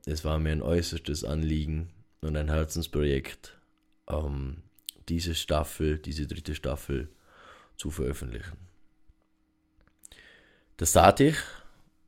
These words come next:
unter viel Zeitaufwand, viel Energieaufwand. Ich habe fantastische Menschen dadurch kennengelernt und getroffen, unendlich viele Geschichten gefühlt, gehört, Erlebnisse gehört, erzählt bekommen.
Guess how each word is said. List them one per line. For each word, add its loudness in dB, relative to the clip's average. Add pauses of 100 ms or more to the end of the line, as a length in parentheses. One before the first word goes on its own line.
(260)
unter 0
viel 4
Zeitaufwand, 6 (160)
viel 0
Energieaufwand. 2
Ich -4
habe 0
fantastische -2
Menschen -2 (320)
dadurch 4
kennengelernt 4
und -6
getroffen, 0 (1500)
unendlich 4
viele 2
Geschichten -2
gefühlt, 0 (260)
gehört, 6
Erlebnisse 4
gehört, 0
erzählt -4
bekommen. -4